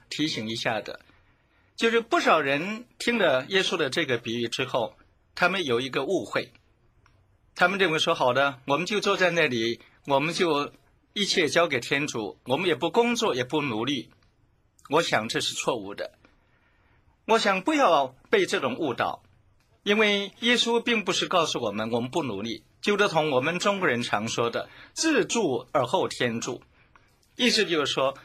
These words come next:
我们尽我们的最大努力去工作，去谋生，那么其他就完全交给了天主去，意思就是说，对天主要完全依靠之心。那么耶稣所说的，就是我们首先要寻找的是天国以及天国的义德，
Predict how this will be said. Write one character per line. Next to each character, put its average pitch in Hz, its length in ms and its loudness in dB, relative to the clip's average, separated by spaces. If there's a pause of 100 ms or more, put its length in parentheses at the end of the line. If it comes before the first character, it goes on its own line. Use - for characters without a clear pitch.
(140)
我 208 160 2
们 294 160 -2
尽 330 220 0
我 247 100 6
们 220 100 0
的 226 140 2
最 269 180 0
大 233 140 4
努 135 220 0
力 165 240 0
去 - 240 -2
工 226 240 4
作， - 260 0 (160)
去 - 180 -2
谋 131 220 0
生， 202 300 -2 (760)
那 180 100 -6
么 185 120 2
其 202 200 0
他 214 180 2
就 214 160 0
完 165 180 4
全 139 240 0
交 165 180 2
给 147 120 -2
了 127 120 2
天 180 300 0
主 110 180 -8
去， - 240 -6 (140)
意 190 100 -2
思 180 180 0
就 170 120 0
是 156 60 0
说， 165 200 -2
对 185 180 2
天 294 260 -2
主 233 120 -2
要 170 200 2
完 151 200 0
全 139 240 -6
依 160 80 -6
靠 143 200 -2
之 120 180 -6
心。 120 300 -8 (880)
那 220 100 0
么 226 100 4
耶 302 140 0
稣 311 160 0
所 196 200 2
说 214 200 2
的， 127 340 2
就 - 160 -2
是 208 140 0
我 165 100 4
们 151 100 0
首 139 220 0
先 202 160 -4
要 180 80 2
寻 147 340 -2
找 123 180 0
的 127 100 0
是 160 180 -4
天 294 400 0
国 160 180 2
以 131 60 -4
及 156 160 -6
天 185 220 -2
国 160 120 -2
的 135 100 0
义 156 180 -2
德， 104 300 -2